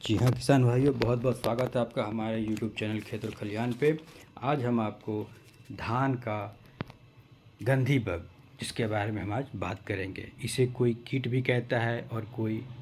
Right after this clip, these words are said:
बीमारी भी। इसके कई नाम भी हैं, जैसे गंधी बग, मक्खी,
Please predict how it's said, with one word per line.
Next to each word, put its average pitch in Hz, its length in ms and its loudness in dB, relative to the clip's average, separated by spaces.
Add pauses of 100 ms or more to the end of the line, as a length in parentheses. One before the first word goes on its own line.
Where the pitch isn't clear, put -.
(220)
बीमारी 95 420 -2
भी। - 180 -10 (1000)
इसके 127 240 2
कई 139 240 6
नाम 131 300 8
भी 127 120 6
हैं, 131 220 6
जैसे 113 340 2
गंधी 117 400 2
बग, 110 280 2 (340)
मक्खी, 113 720 2